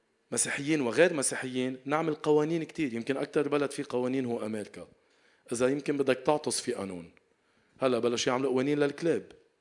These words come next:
إذا مات الكلب وإذا ماتت الست وبقي الكلب، يا إيه ما بخبركم، يعني فايتين بقصص كتيرة. بس القوانين كلها هيدي ما بتعمل شي إذا ما تلازمت مع الرحمة.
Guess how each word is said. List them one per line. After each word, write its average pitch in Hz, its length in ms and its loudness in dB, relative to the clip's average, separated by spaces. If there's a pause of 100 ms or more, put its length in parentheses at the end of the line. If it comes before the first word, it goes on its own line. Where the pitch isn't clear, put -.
(420)
إذا 113 160 0
مات 113 220 -2
الكلب 135 460 2
وإذا 110 680 -2
ماتت 107 580 -8
الست 147 420 0
وبقي 113 260 2
الكلب، 139 340 -2
يا 170 300 0
إيه 180 220 -2
ما 135 60 -6
بخبركم، 104 580 -10
يعني 123 200 -8
فايتين 156 460 -6 (380)
بقصص 139 400 -2
كتيرة. 95 420 -8 (840)
بس 147 320 2 (420)
القوانين 185 580 2
كلها 147 400 -2
هيدي 113 300 -4 (480)
ما 143 60 -4
بتعمل 127 380 -4
شي 110 320 -6 (420)
إذا 110 420 -4 (300)
ما 110 160 -10
تلازمت 139 840 0
مع 123 140 -6
الرحمة. 95 460 -12